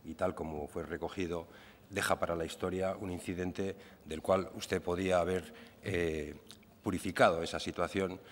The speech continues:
con una expresión un poco más humilde, como ha pedido anteriormente a nuestro grupo,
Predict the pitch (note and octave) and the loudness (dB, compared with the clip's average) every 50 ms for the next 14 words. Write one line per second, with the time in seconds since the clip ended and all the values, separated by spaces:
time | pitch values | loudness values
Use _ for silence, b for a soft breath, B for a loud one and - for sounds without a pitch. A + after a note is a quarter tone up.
0 | B B B B B - - F2 F2 F2+ F#2 F#2+ F2+ F2+ F2+ F2+ F2 E2+ E2+ - | B B B B B -2 0 2 2 4 2 2 2 4 4 6 6 6 4 2
1 | - - D#2+ - - G2 F2+ F2 E2+ - - - A#2 - - E2+ - - F2 F2+ | -2 -4 -4 0 2 2 2 0 -2 -6 -6 -6 -4 -2 -2 -2 2 2 4 6
2 | F#2 G2 F#2+ - - - B B B B B - A#2+ G#2+ A#2+ B2 A2+ G#2 F#2+ G2+ | 6 6 6 4 -2 -8 B B B B B 0 4 6 6 6 6 4 2 -2
3 | - - E2+ D#2+ F2 F2+ - - F2 F2+ F2+ F2 E2 - F2+ E2+ F2+ F2 F2+ F2+ | -4 -2 0 2 2 2 2 2 0 2 2 2 0 0 0 0 0 0 0 0
4 | - E2+ F2 F2 - - E2+ E2 E2+ F2 D#2+ D#2+ F#2 F#2 F#2 - | 0 0 -2 -2 -2 -2 -2 0 0 0 0 0 -2 -2 -2 -6